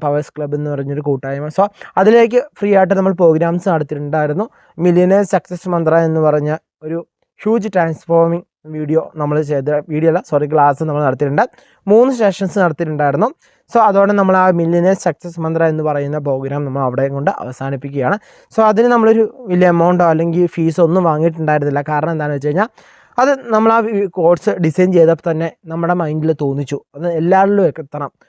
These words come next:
ആദ്യമേ നമുക്ക് കോഴ്സ് ഇട്ടപ്പോൾ ഒരു എമൗണ്ട് ഇട്ടിട്ട് ചെയ്യാമെന്നായിരുന്നു വിചാരിച്ചത്. പക്ഷേ പിന്നീട് നമുക്ക് ഒരു എന്താണ് പ്രാർത്ഥനയൊക്കെ കഴിഞ്ഞ് നമ്മൾ ഏറ്റു വന്നു കഴിഞ്ഞപ്പം നമുക്ക് തോന്നി, "ആ, ഇത് വേണ്ട, എല്ലാവർക്കും എത്തണം. ഈ ഒരു അറിവ് പൈസ ഇല്ലാത്തതുകൊണ്ട് ആരിലേക്കും എത്താൻ പാ-, എത്താതിരിക്കാൻ പാടില്ല" എന്നോർത്ത്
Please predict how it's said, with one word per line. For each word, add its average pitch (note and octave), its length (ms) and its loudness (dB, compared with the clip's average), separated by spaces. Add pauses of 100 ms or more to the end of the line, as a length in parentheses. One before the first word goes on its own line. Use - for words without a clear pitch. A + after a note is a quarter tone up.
(240)
ആദ്യമേ G3+ 260 4
നമുക്ക് G#3 220 0 (100)
കോഴ്സ് F#3 260 2
ഇട്ടപ്പോൾ F3+ 220 0
ഒരു F#3+ 80 2 (460)
എമൗണ്ട് E3+ 340 -2
ഇട്ടിട്ട് E3 320 -6
ചെയ്യാമെന്നായിരുന്നു E3 640 2
വിചാരിച്ചത്. C3 360 -2
പക്ഷേ A#3 160 0 (360)
പിന്നീട് B3 260 4 (220)
നമുക്ക് G3 260 -2 (200)
ഒരു F#3+ 120 4 (200)
എന്താണ് E3 300 -2
പ്രാർത്ഥനയൊക്കെ D#3+ 520 -2
കഴിഞ്ഞ് D#3 300 -4
നമ്മൾ D3+ 220 -2
ഏറ്റു C#3+ 160 -4
വന്നു D3 160 -6
കഴിഞ്ഞപ്പം C#3 320 -6 (320)
നമുക്ക് A3+ 260 2
തോന്നി, G3+ 200 2 (100)
"ആ, C#3 40 -10 (220)
ഇത് E3+ 140 -10
വേണ്ട, E3+ 260 0
എല്ലാവർക്കും G3+ 440 2
എത്തണം. F3 300 -4
ഈ - 60 0
ഒരു G#3 180 4
അറിവ് E3+ 200 2 (440)
പൈസ A3+ 200 2 (120)
ഇല്ലാത്തതുകൊണ്ട് G#3+ 460 2
ആരിലേക്കും F#3 440 2
എത്താൻ F#3 320 0
പാ-, E3 160 2 (140)
എത്താതിരിക്കാൻ F3+ 720 -2
പാടില്ല" D#3 460 2 (360)
എന്നോർത്ത് F3 420 0